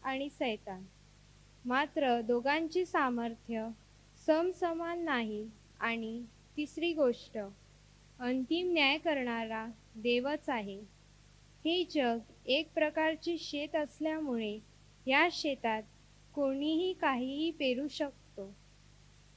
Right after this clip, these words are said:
आपण जे पेरू, तेच उगवणार आहे.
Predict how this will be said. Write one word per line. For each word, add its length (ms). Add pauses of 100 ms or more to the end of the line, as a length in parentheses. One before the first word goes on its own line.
आपण 800
जे 220
पेरू, 520 (460)
तेच 300
उगवणार 540
आहे. 320